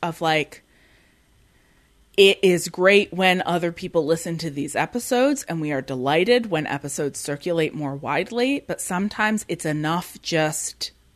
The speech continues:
that somebody made them and that that experience was valuable.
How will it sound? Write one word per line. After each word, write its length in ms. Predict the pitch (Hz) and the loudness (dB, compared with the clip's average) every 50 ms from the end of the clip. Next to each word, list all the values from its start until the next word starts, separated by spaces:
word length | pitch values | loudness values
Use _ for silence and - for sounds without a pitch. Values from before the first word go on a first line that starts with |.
| _ _ | _ _
that 220 | - 160 151 - - | 0 0 0 0 -2
somebody 440 | - - 143 151 151 151 160 143 139 | -4 -4 -2 -2 -2 -2 -2 -2 -2
made 360 | 143 135 127 147 151 151 - | -2 -2 -2 -4 -4 -6 -4
them 240 | 156 143 139 131 - - | -4 -2 -2 -2 -4 -4
and 160 | 127 139 139 | -6 -4 -4
that 160 | 127 - - - | -4 -6 -6 -6
that 180 | 143 123 120 | -4 -4 -4
experience 640 | 139 - - - - 151 143 139 135 139 131 131 - | -6 -8 -10 -10 -6 -6 -4 -4 -2 -4 -6 -6 -8
was 120 | - 135 - | -10 -10 -8
valuable. 500 | - - 104 101 - - - 143 - | -8 -8 -6 -6 -8 -8 -10 -12 -12